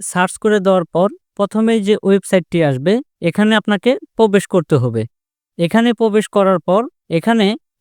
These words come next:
একটি মেনু বার দেখতে পারতেছেন আপনারা। প্রথমটা আছে হোম,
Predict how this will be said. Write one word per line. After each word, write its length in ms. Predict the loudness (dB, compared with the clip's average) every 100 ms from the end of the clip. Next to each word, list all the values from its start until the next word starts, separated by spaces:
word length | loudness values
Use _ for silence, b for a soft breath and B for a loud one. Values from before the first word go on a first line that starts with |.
| -6
একটি 180 | -4 0 2
মেনু 200 | 4 4 2
বার 100 | 0
দেখতে 200 | -2 -2 -2
পারতেছেন 360 | -2 -6 -6 -4
আপনারা। 280 | -4 -6 -6 -8 _ -4
প্রথমটা 380 | -2 0 0 2 2
আছে 160 | 2 0
হোম, 180 | 2 0